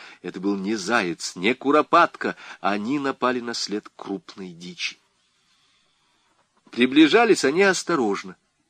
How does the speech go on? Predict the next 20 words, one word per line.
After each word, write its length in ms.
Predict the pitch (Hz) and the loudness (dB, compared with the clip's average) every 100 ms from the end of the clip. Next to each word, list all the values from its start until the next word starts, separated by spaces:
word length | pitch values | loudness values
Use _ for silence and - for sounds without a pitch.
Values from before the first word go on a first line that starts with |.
| _ _ _ | _ _ _
стараясь 480 | - 104 143 190 151 | -8 0 2 4 2
держаться 460 | 131 117 160 - 147 | 0 0 -2 -2 -4
против 440 | 151 - 147 - | -4 -4 -10 -8
ветра. 380 | 107 101 - 90 _ _ _ _ _ | -6 -6 -10 -20 _ _ _ _ _
Заросли 680 | 87 85 202 226 180 - 107 | -12 4 6 8 6 2 -2
на 120 | 104 98 | -2 0
болоте 380 | 101 98 92 | 2 2 0
становились 500 | 90 101 92 92 90 | -10 -6 -4 -4 -4
всё 220 | - 101 92 | -6 -6 -4
гуще, 420 | 175 - - 175 _ _ _ _ _ _ _ | -4 -6 -6 -8 _ _ _ _ _ _ _
и 140 | - 101 | -4 -2
вот 340 | 104 196 196 | 4 4 4
в 100 | - | 0
сотни 680 | - 147 180 196 - 170 180 | 0 4 6 4 0 -6 -4
ярдов 640 | 175 135 165 160 123 139 | -4 2 2 2 0 -6
впереди — 600 | - - 127 120 120 107 _ _ _ _ _ | -6 -6 -4 -4 -8 -10 _ _ _ _ _
раздался 800 | - 107 131 95 143 139 - 113 | 0 4 4 4 4 4 2 0
стук 560 | 110 - - 160 180 - | 0 -2 0 4 4 2
сшибающихся 1160 | - - - 139 107 127 127 120 - 123 - 107 | -4 -4 -4 -4 0 0 2 -2 -8 -10 -10 -8
рогов. 440 | 107 98 92 - | -6 -6 -8 -10